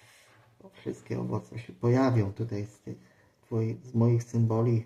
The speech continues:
Pojawią się tutaj melon i wiśnie.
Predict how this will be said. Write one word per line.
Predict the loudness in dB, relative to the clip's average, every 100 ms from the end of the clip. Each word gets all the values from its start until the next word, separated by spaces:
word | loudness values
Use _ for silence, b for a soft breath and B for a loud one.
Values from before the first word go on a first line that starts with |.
| -8
Pojawią | -8 -6 -6 -8 -10
się | -12 -14
tutaj | -10 -8 -8 -10 -12 -20 -20 _ B B B B B B B B B _ -20 -20 -20 -4
melon | 2 4 4 2 -2 -8 -8
i | -6 -6 -8 -12
wiśnie. | -2 0 0 -6 -2 0 2 0